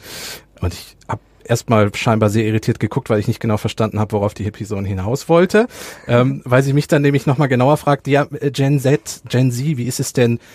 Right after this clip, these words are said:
Speaker 1: ähm, mit, mit den Menschen zu arbeiten? Wie kommen wir denn damit klar? Und ich war, ich hab immer noch nicht <laughs> ganz verstanden, worauf die Person hinaus wollte, weil ich so dachte, hä, wie, wie, wieso klarkommen? Ähm, aber scheinbar gibt es in deren Unternehmen, ich würd mal sagen, so eine Art Clash of Generations.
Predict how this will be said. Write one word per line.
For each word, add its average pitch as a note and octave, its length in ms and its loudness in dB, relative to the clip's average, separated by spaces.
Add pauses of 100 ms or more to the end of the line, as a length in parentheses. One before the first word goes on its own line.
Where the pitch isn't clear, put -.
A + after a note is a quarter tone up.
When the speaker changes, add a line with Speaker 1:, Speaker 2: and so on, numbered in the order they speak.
(240)
Speaker 1:
ähm, G#2+ 600 0
mit, A2+ 300 -4
mit A#2 180 -4
den A2+ 120 2
Menschen A#2 240 -2
zu - 120 -6
arbeiten? B2+ 300 2
Wie A#2 40 -2
kommen C#3+ 180 -2
wir C3 60 0
denn A#2 100 2
damit A2 260 -2
klar? A2 320 0
Und F#2+ 80 -4
ich - 120 -14 (140)
war, - 140 -2 (120)
ich - 140 -10
hab - 140 -6
immer F3 200 4
noch D#3+ 100 2
nicht D3 180 -4
<laughs> - 60 2
ganz - 280 -6
verstanden, - 600 0 (260)
worauf C#3 220 2
die C#3+ 100 -6
Person C3 340 -2
hinaus A#2+ 240 0
wollte, D3+ 200 2
weil B2 80 0
ich - 60 -6
so A#2+ 80 -6
dachte, A#2+ 240 -4
hä, A#2+ 240 0
wie, B2 140 -8
wie, B2 120 -8
wieso B2+ 180 -2
klarkommen? E3+ 720 -2 (460)
Ähm, C3 380 2 (160)
aber B2+ 220 2
scheinbar D3+ 540 0
gibt C#3+ 280 -2
es D#3 100 -2
in B2 100 -2
deren B2+ 300 0
Unternehmen, C3 800 0 (100)
ich - 180 -4
würd - 120 -2
mal C3+ 100 2
sagen, B2 240 4
so B2+ 80 2
eine B2 140 2 (180)
Art A2+ 340 -2
Clash - 480 0
of A2+ 180 -4
Generations. A#2+ 800 0